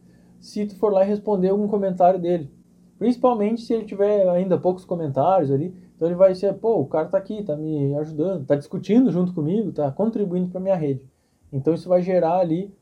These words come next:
uma conexão também maior. Então participa das discussões, comenta nas fotos das pessoas, ajuda ali, dá valor pra aquele assunto, né? Pra que isso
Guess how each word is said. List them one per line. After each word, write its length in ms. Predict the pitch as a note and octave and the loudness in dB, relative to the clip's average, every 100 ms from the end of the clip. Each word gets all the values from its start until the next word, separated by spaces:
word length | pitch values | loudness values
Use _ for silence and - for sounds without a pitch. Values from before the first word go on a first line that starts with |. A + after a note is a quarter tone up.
| - | -10
uma 120 | E3 | -6
conexão 500 | E3 F3 F3 - E3 | -2 -2 -4 -6 -6
também 220 | F#3 E3+ | -4 -4
maior. 320 | F3 F#3+ B2 A#2+ | -2 0 0 -2
Então 220 | B2+ G3+ | -4 -2
participa 800 | A3+ A#3 - G3+ A#3+ C4+ A#3 - _ _ _ _ | -4 -6 -10 -6 -4 -2 -6 -6 _ _ _ _
das 220 | D#3+ F#3 | 4 4
discussões, 840 | F#3 - F#3 - D3+ F3 F3 F3+ - _ _ | 4 -8 -14 -8 -6 -4 -4 -8 -18 _ _
comenta 480 | A#3 G3+ F#3 F#3+ E3+ | -2 0 -2 -2 -4
nas 280 | C#3+ - _ | -6 -12 _
fotos 260 | - F3 F3 | 0 0 0
das 160 | C3 - | -6 -6
pessoas, 580 | B2 - E3 F3+ D3+ C#3 C3+ C#3 D#3+ | -12 -4 -2 0 0 -4 -8 -10 -6
ajuda 500 | D3+ C3 F#3+ A3+ D3+ | -2 0 0 0 0
ali, 180 | F3 | 2
dá 120 | D3 E3 | 2 4
valor 320 | D#3 D#3 F#3 | 4 2 0
pra 80 | C#3+ | -2
aquele 200 | C#3+ B2+ | -2 -4
assunto, 420 | - G#3 B3 C#3+ | -4 -4 -2 -2
né? 160 | F3 - _ _ _ _ | -4 -8 _ _ _ _
Pra 180 | F#3 F#3 | 0 0
que 120 | F#3 | 0
isso 480 | F#3 F3+ F3+ G#3 | -4 -6 -6 -12